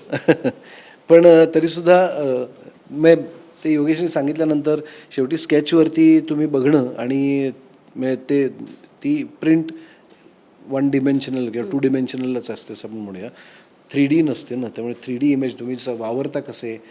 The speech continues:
त्यांचं काम कसं करताय, हे सगळं सुद्धा फार महत्त्वाचं, अ, असल्यामुळे मी त्याला म्हटलं होतं की आपण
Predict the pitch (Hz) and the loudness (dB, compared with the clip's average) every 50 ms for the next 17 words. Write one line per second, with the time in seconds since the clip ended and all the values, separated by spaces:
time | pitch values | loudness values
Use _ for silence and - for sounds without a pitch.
0 | - - - _ _ _ _ - - 120 120 110 - 131 - 127 123 135 147 147 | -20 -20 -20 _ _ _ _ -8 -8 -6 -6 -6 -8 -8 -6 -4 -2 0 0 0
1 | 147 139 - 139 127 127 120 117 - 117 113 101 104 131 123 - 139 139 143 147 | -2 -4 -6 -6 -8 -8 -10 -8 -8 -10 -8 -8 -8 -8 -8 -6 -4 -4 -2 -2
2 | 147 147 143 143 135 - 143 135 135 131 - 135 131 127 127 120 120 123 - 135 | -2 -2 -2 -4 -6 -8 -8 -8 -8 -10 -10 -10 -12 -12 -12 -12 -12 -10 -8 -8
3 | 123 123 131 127 123 120 113 104 101 107 110 107 - - 98 107 - - 131 127 | -8 -6 -6 -6 -6 -8 -8 -12 -14 -16 -16 -16 -16 -16 -12 -12 -10 -8 -6 -6
4 | 123 113 107 113 - - - - - _ - 123 123 143 139 143 135 131 131 143 | -6 -8 -10 -12 -14 -18 -20 -20 -16 _ -10 -8 -6 -4 -4 -4 -4 -4 -4 -4
5 | 151 139 147 - 151 131 - - 135 135 135 131 | -6 -6 -6 -6 -8 -8 -8 -6 -8 -6 -6 -8